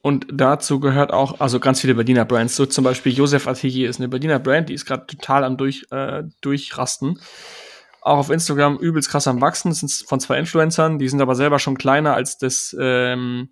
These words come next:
Projekt selber. Und da ist es genau dieser Effekt, den Chris gerade beschrieben hat. Ich folg denen auf Instagram, weil ich deren Content so unfassbar geil finde. Also dieses, von dieser Brand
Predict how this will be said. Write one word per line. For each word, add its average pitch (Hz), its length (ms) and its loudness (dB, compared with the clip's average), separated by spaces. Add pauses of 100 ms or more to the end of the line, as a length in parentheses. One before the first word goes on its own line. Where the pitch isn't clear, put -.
(100)
Projekt 127 300 -2
selber. 180 420 2 (880)
Und 143 220 -2
da 131 200 4
ist 180 100 -2
es - 240 -6
genau 143 260 4
dieser 139 200 0
Effekt, 147 380 -4
den 135 80 -4
Chris - 220 -6
gerade 131 200 -2
beschrieben 139 320 -4
hat. 127 200 -6 (580)
Ich - 260 -10 (200)
folg - 320 -2
denen 160 140 0
auf 139 100 0
Instagram, 180 420 0
weil 131 80 2
ich 127 80 -2
deren 131 220 -2
Content 175 500 -2
so 160 240 2
unfassbar 165 440 -4
geil 117 180 -4
finde. 117 240 -8
Also 123 160 -6
dieses, 127 340 -10
von - 160 -8
dieser 131 360 -6 (180)
Brand 170 400 0